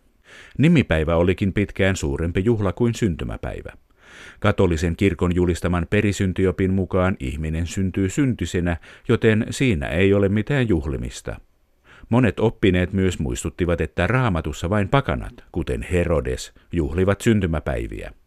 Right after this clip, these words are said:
Nimipäivän juhliminen sopikin katoliselle kirkolle paremmin. Olivathan pyhimysten muistopäivät ajoitettu heidän marttyyrikuolemansa mukaan,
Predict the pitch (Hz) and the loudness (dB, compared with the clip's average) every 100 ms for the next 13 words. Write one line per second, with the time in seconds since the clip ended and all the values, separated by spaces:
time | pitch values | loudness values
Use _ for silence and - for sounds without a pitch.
0 | _ _ _ - - - 131 170 - 85 | _ _ _ -20 -10 0 2 4 2 0
1 | 85 85 85 87 85 85 87 80 76 76 | 0 0 -2 0 0 0 -2 -4 -6 -4
2 | 95 92 95 98 90 92 90 104 90 95 | -2 0 0 2 0 0 -2 -2 -2 -2
3 | 92 - 127 95 69 52 - - - - | -4 0 0 2 -2 -8 -14 -18 -20 -20
4 | - 127 127 120 120 113 123 123 98 87 | -2 2 2 2 0 0 2 4 2 0
5 | 95 92 104 92 - 87 82 85 64 65 | 0 2 2 0 -2 -2 -2 -4 -4 -4
6 | 65 73 - 82 85 82 98 135 - - | -4 -6 -6 -4 -2 -2 -2 -2 -4 -4
7 | 85 73 - 71 65 67 - 73 76 73 | -2 -2 -4 -4 -4 -6 -6 -6 -6 -4
8 | 69 67 | -4 -6